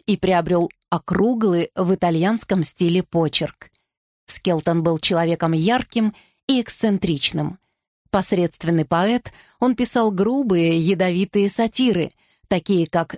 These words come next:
"Кормежка при дворе", где высмеивал продажных придворных Генриха седьмого. В отличие от большинства рифмоплетов, обретавшихся рядом с королем, Скелтон сочинял стихи на английском —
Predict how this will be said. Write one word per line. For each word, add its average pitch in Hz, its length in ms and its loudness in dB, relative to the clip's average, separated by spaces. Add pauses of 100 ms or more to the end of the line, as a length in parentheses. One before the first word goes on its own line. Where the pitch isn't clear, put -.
(120)
"Кормежка 190 560 0
при 196 140 0
дворе", 185 500 0 (320)
где 190 220 0
высмеивал 180 580 2
продажных 175 600 0
придворных 185 760 0
Генриха 190 540 0
седьмого. 175 640 0 (460)
В 208 140 0
отличие 233 500 0
от 196 80 0
большинства 190 640 0
рифмоплетов, 180 880 -2 (260)
обретавшихся 185 760 0
рядом 175 280 0
с - 80 -2
королем, 180 600 0 (360)
Скелтон 247 640 -2
сочинял 196 540 0
стихи - 380 -2
на 202 160 2
английском — 226 680 0